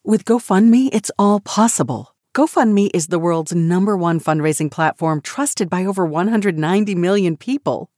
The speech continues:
Every week, ordinary people meet their goals and do extraordinary things. Your ideas matter. GoFundMe isn't just for emergencies. Want to raise money for your kid's soccer team or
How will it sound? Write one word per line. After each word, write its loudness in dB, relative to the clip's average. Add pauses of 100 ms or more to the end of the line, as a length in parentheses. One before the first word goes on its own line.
Every 0
week, 0
ordinary 2
people -4
meet -2
their -2
goals -2
and 0
do -2
extraordinary -4
things. -10 (320)
Your 0
ideas 0
matter. -2 (200)
GoFundMe 2
isn't -2
just -4
for -4
emergencies. -4
Want -2
to 2
raise 0
money 0
for -8
your 0
kid's -4
soccer -4
team -2
or -4